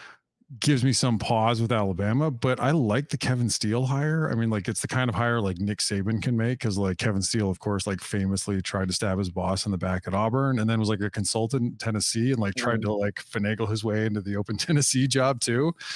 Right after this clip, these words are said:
Speaker 1: Um, and when you're Nick Saban, like, nobody's,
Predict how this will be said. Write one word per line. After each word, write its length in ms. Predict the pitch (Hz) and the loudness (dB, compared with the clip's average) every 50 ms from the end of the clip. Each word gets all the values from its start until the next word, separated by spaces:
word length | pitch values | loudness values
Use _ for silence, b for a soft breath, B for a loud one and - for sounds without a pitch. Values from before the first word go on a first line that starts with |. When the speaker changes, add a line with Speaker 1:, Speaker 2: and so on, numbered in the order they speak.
| B B B B | B B B B
Speaker 1:
Um, 240 | - 131 131 131 135 | 0 2 4 4 4
and 100 | 135 139 | 4 4
when 80 | 156 160 | 4 4
you're 140 | 165 165 165 | 6 6 6
Nick 140 | 165 143 | 4 4
Saban, 360 | - - 151 147 143 131 135 127 | 2 2 4 4 4 4 4 2
like, 220 | 120 117 110 95 | 2 2 2 2
nobody's, 760 | 110 113 113 113 117 113 123 123 123 123 127 120 107 120 | 0 2 2 2 2 2 2 2 2 2 2 0 0 -4